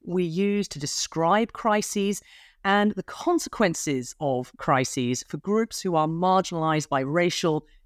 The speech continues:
gendered, and class inequalities. Um, and using these examples of crisis from mortgage lending, foreclosures, the pandemic, the uprisings for racial justice, Dara shows how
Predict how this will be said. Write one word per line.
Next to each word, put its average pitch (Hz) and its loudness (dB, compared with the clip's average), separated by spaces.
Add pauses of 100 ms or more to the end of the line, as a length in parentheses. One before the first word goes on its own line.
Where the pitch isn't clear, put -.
gendered, 165 2 (240)
and 151 0
class 170 -4
inequalities. - -4 (380)
Um, 170 -2 (220)
and 196 2
using 262 4
these 190 -2 (180)
examples 220 2
of 185 -4
crisis 175 0
from 151 -6
mortgage 233 0
lending, 220 2
foreclosures, 214 0 (340)
the - -20
pandemic, 202 2
the - -14
uprisings 202 2
for 156 -2
racial 147 0
justice, - 0 (480)
Dara 262 4
shows 202 0
how 180 -2